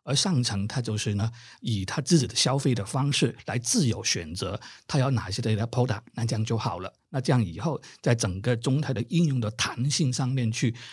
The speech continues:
还可以说在对于一直系统的整合上面去，都有非常大的这个弹性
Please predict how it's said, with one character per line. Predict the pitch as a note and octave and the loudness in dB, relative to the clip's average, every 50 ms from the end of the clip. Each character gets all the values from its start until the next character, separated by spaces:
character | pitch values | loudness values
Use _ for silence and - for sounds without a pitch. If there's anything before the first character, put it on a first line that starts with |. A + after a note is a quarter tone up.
| - - | -18 -16
还 | - - - B2 C#3+ | -10 -4 -2 0 0
可 | - - C3 | 2 2 2
以 | F#2+ F#2 | 2 2
说 | - C#3+ C3 | 0 0 0
在 | C3+ - D#3+ C#3 B2 A2+ A#2 - | 2 2 2 2 2 0 -2 -2
对 | - C3+ B2+ | 0 2 2
于 | B2 C3 - - | 2 2 0 0
一 | B3 G#3+ F#3+ C#3+ | 2 2 4 4
直 | A#2 A2+ - G2+ G2 A2 B2 - - - - _ - | 2 0 -2 -2 0 0 0 0 -2 -8 -16 _ 0
系 | - - A3 E3+ A#2+ | 0 2 4 2 2
统 | A#2 - A2+ F2 E2+ | 2 -2 -4 -4 -4
的 | F#2 G#2 | -6 -6
整 | - - G#2 G2+ G2+ G2+ | -2 -2 0 0 0 -2
合 | E2+ - A2+ F#2+ A#2 | -2 -4 -4 -2 -2
上 | B2+ C#3+ B2+ | 0 0 0
面 | B2+ C3+ C#3+ C#3 A#2 | 0 0 0 0 0
去， | A#2 - C#3 G#2 - - - - - - - _ | 0 2 0 0 -2 -4 -16 -20 -20 -20 -12 _
都 | - C#3+ C#3 C#3+ | 4 4 6 6
有 | C3 A#2 | 4 2
非 | A2+ - - B2+ C3 C3 | 0 0 2 2 2 2
常 | - A2+ G2+ G#2+ | 2 0 0 0
大 | A2+ A#2+ A#2 A#2 G#2 | 0 -2 -4 -4 -4
的 | G2 G2+ F#2 | -6 -6 -6
这 | - - | -6 -6
个 | A#2 A2+ G2 | -6 -4 -4
弹 | F#2+ - G2 F2 G#2+ | -6 -6 -8 -6 -6
性 | A2+ - A#2+ G#2+ | -4 -2 -2 -2